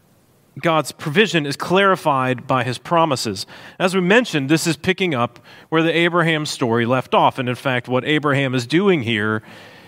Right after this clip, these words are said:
is really finishing the last major task he has as a father. This is a world of arranged marriages. Now,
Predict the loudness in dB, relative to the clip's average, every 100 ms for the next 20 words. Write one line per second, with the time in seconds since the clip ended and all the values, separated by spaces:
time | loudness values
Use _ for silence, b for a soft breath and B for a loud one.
0 | B B B -2 2 2 2 0 -4 _
1 | _ _ _ _ _ _ -12 -4 0 0
2 | 0 0 2 2 2 0 -2 -2 0 0
3 | 0 -4 -4 -4 -4 -6 -10 -6 -4 -2
4 | -4 -4 -4 -8 -10 -14 _ b b b
5 | -6 -6 -6 -2 0 0 -4 -16 b b
6 | b _ _ _ _ _ -4 -2 -2 2
7 | 2 4 2 0 0 0 -2 -2 0 0
8 | 0 -2 -4 -2 -2